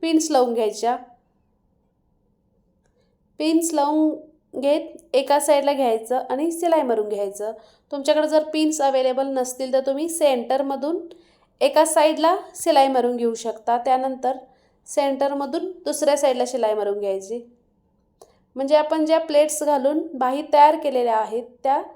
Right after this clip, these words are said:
शोल्डरवरतीच यायला पाहिजे. तर मी अशा पद्धतीने दोन्ही साईडच्या बाही जोडून घेतलेल्या आहेत आणि पूर्ण ब्लाऊज फिटिंगसुद्धा करून घेतलेला आहे. बघू शकता तुम्ही कशा पद्धतीने ब्लाऊज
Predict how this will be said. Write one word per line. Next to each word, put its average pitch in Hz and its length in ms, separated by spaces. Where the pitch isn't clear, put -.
शोल्डरवरतीच 277 960
यायला 240 360
पाहिजे. 202 480
तर 269 120
मी 294 100
अशा 294 220
पद्धतीने 269 460
दोन्ही 262 400
साईडच्या 277 580
बाही 247 320
जोडून 285 320
घेतलेल्या 240 380
आहेत 226 320
आणि 254 120
पूर्ण 285 420
ब्लाऊज 269 460
फिटिंगसुद्धा 285 600
करून 254 260
घेतलेला 240 400
आहे. 220 360
बघू 233 280
शकता 269 340
तुम्ही 240 260
कशा 269 320
पद्धतीने 254 480
ब्लाऊज 247 300